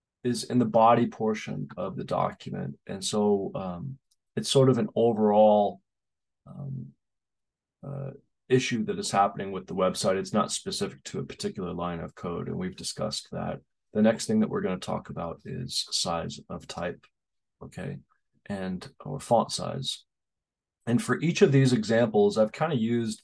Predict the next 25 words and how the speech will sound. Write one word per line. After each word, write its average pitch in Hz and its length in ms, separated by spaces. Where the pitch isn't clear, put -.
the 98 80
same 101 340
text - 600
so - 180
that 107 180
you 107 180
can 104 400
essentially 120 480
have 101 160
a 92 60
standard 107 640
to 104 100
work 92 320
with - 420
and 110 160
also 104 340
see 104 280
the 98 100
difference 90 840
really 95 260
clearly 92 640
and 90 240
all 92 240
the, 90 480
the 92 400